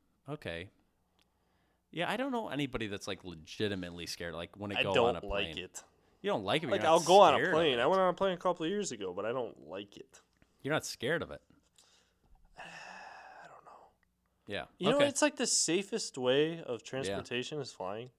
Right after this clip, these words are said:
Speaker 1: Yeah.
Speaker 2: It's crazy to think that.
Speaker 1: Yeah. That's why I've been taking a plane to work recently.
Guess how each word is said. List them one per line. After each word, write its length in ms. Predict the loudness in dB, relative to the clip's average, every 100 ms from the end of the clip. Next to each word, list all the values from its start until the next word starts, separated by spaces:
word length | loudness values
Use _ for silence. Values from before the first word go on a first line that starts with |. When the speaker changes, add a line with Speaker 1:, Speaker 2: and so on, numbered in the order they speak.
| -6
Speaker 1:
Yeah. 180 | -6 -6 _ _ _ _
Speaker 2:
It's 100 | -12
crazy 340 | -6 -6 -4
to 120 | -8
think 260 | -8 -12 -12
that. 220 | -14 -12
Speaker 1:
Yeah. 120 | -10 -12 _ _ -10
That's 120 | -2
why 60 | 0
I've 80 | 0
been 100 | -2
taking 300 | -4 -4 -6
a 160 | -8 -8 -10
plane 160 | -10
to 60 | -8
work 200 | -10 -12
recently. 340 | -18 -18 -20